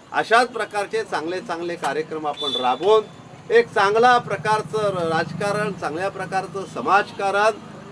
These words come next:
आत्तापर्यंत आपण केलेलं आहे ते भविष्यात अधिक चांगलं कसं होईल यासाठी निश्चित प्रयत्न करू. तुमच्या प्रत्येक कार्यक्रमामध्ये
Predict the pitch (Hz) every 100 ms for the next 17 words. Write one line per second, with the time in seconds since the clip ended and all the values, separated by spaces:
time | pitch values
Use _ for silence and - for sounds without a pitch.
0 | - 165 - 247 262 269 262 240 240 226
1 | 220 208 202 196 190 185 190 208 185 156
2 | 180 190 185 135 185 240 214 175 180 165
3 | 156 - 135 156 156 120 - - - 160
4 | 165 170 175 156 139 175 - 160 160 180
5 | 180 202 220 220 - 294 311 - 151 -
6 | 175 175 175 196 190 - 170 175 185 202
7 | 208 208 220 226 240